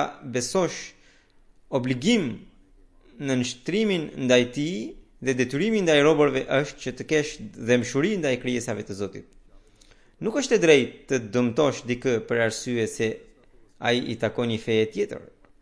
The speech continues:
Dëmshuria dhe dashamirësia ndaj njerëzve është gjë tjetër dhe kundërshtimi i një feje tjetër është diçka tjetër. Ata muslimanë që kanë keq kuptuar gjihadin dhe që e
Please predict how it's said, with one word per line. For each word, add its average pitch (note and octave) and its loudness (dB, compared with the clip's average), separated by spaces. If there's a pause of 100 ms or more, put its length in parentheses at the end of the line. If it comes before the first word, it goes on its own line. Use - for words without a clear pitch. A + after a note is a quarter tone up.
(460)
Dëmshuria E3 2
dhe D3 0
dashamirësia C#3 0
ndaj D3 2
njerëzve D3 0
është B2 -6
gjë B2+ -2
tjetër G#3 0 (380)
dhe - 0
kundërshtimi E3+ 0
i D#3+ 0
një D3 0
feje D#3 2
tjetër C#3+ 0
është A#2 -12
diçka A#2 -4
tjetër. D#3 -10 (600)
Ata E3 4
muslimanë F3+ 2
që F#3 -2
kanë E3+ -2
keq - -4
kuptuar F#3+ 2
gjihadin C#3+ 2
dhe C3+ 4
që E3 -2
e D#3+ 4